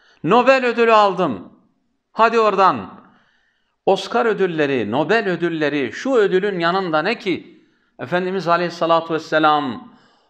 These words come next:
bu mübarek müjdeyi, bu büyük ödülü bütün analarımıza, sadece asr-ı saadettekilere değil, bütün analarımıza verdi. "El cennetu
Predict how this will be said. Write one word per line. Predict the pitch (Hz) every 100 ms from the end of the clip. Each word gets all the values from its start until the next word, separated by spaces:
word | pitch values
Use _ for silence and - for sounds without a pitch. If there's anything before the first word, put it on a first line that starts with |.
| _ -
bu | 175 180 170
mübarek | 147 165 170 165 185 175 - - _ _ _ -
müjdeyi, | 170 151 135 175 170 147
bu | 196
büyük | 156 214 247 240 190
ödülü | 151 151 143 127 - - _
bütün | 185 185 277 240
analarımıza, | 185 175 156 143 131 127 104 107 90 -
sadece | - 143 156 165 160
asr-ı | 151 160 185
saadettekilere | 175 160 160 147 147 - 165 160 160 156
değil, | 170 196 131 90 - _ -
bütün | 214 233
analarımıza | 202 175 156 147 135 127 117 117 101
verdi. | 98 90 92 - _ _ _ _ _ _ _
"El | 147 180 170
cennetu | 170 202 196 170 160 160 147 131 - -